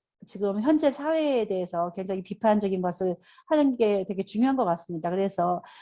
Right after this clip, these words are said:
자기는 이렇게 말을 하죠. "나는 내가 해야 할 일을 할 뿐이다. 그냥, 그냥 앉아서 전쟁과 평화에 대해서 쓰는 것이, 아, 쓰는 것이 아니다."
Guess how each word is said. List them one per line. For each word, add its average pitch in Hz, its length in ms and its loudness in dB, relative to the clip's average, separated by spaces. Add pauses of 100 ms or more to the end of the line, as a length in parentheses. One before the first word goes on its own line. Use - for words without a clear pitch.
(180)
자기는 208 640 2
이렇게 226 280 2
말을 196 280 0
하죠. 180 420 -2
"나는 254 300 4
내가 214 220 2
해야 277 300 4
할 302 140 0
일을 226 520 -2
할 285 180 -2
뿐이다. 247 440 -6 (260)
그냥, 240 480 -2 (240)
그냥 220 320 -2
앉아서 208 760 2 (260)
전쟁과 214 560 -4
평화에 262 360 -2
대해서 190 240 -6
쓰는 254 300 -4
것이, 226 680 -4 (200)
아, 175 100 -10 (180)
쓰는 277 260 2
것이 202 300 -4
아니다." 170 580 0